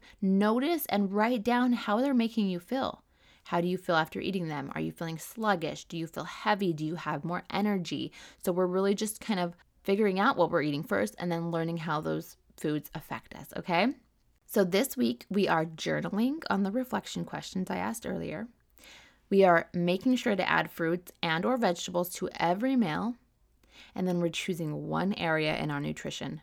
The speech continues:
breakfast, lunch, dinner, or snacks, to improve it and track it. So does that feel doable?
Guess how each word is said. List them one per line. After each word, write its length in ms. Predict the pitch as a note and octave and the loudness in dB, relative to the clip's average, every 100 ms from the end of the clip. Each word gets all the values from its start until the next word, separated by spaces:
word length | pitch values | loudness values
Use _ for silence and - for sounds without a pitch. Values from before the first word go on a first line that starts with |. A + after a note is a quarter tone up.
| _ _ | _ _
breakfast, 720 | F3 D#3+ - - A#3+ A#3+ - | 0 0 -2 -4 -4 -6 -10
lunch, 360 | F3 E3+ E3 - E3 | -8 -6 -6 -8 -8
dinner, 260 | D#3+ D#3 E3 | -6 -6 -6
or 180 | - | -8
snacks, 600 | F3 - F#3+ F#2 - - - _ _ | -8 -8 -8 -8 -10 -16 -18 _ _
to 180 | - F#3+ | -2 0
improve 420 | G3 A#3 - G#3+ | 0 -2 -2 -2
it 180 | G3 G3+ F#3+ | 0 -4 -4
and 120 | F3 | -6
track 360 | - C#3+ - | -4 -4 -6
it. 80 | - - _ _ _ _ - - _ | -16 -18 _ _ _ _ -20 -20 _
So 140 | - | 0
does 220 | E3+ E3 | 2 2
that 240 | E3+ D#3+ E3 | 4 4 4
feel 160 | G#3 | 0
doable? 580 | F#3 F3+ E3+ E3 D#3 E3 | 2 2 2 2 0 -2